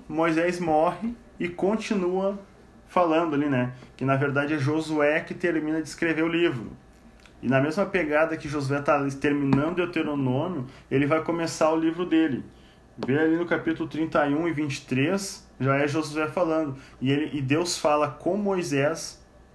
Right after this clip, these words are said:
e Moisés fala pra Josué. Porque a forma de Deus se comunicar agora vai mudar. Com o profeta Moisés,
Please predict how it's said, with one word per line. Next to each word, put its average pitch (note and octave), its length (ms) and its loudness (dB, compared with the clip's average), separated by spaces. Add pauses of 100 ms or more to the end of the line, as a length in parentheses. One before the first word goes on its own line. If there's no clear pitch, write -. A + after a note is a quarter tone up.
(800)
e C#3+ 80 0
Moisés D3+ 640 0
fala D3+ 240 2
pra D3+ 200 -2
Josué. C#3+ 580 -2 (320)
Porque C3+ 240 2
a C#3+ 100 6
forma F#3 480 2
de F3 120 -4
Deus D3 280 0
se F3 120 -8
comunicar D3 480 -2
agora C#3+ 220 0
vai D3 120 0
mudar. D3+ 500 0 (320)
Com D#3+ 200 0
o F#3 40 -4
profeta E3 560 0
Moisés, C#3 800 -2